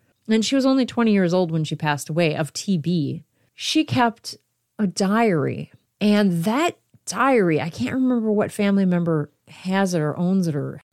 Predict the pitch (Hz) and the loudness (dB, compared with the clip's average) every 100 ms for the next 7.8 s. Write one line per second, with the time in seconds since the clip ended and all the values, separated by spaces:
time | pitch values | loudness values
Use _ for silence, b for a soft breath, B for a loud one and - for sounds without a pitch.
0 | - 151 170 233 240 160 170 196 151 - | -6 -4 0 0 0 0 2 2 0 -6
1 | - 185 190 170 165 175 175 139 120 _ | -6 -2 0 2 4 2 2 -2 -8 _
2 | _ _ - 190 180 180 - 220 427 185 | _ _ -2 2 2 0 -2 -2 2 4
3 | 226 285 247 - - _ 220 214 220 214 | 4 2 0 -2 -8 _ 2 4 4 4
4 | 202 190 185 202 - 202 185 180 175 - | 4 4 2 0 0 0 2 2 0 0
5 | 180 170 175 143 165 180 - 160 - 165 | 2 4 2 4 4 4 2 -2 0 0
6 | 170 156 151 147 226 233 208 156 156 170 | 2 2 -2 0 0 2 0 2 0 0
7 | 160 143 135 - 147 - 143 | -2 -4 -6 -4 -4 -2 -4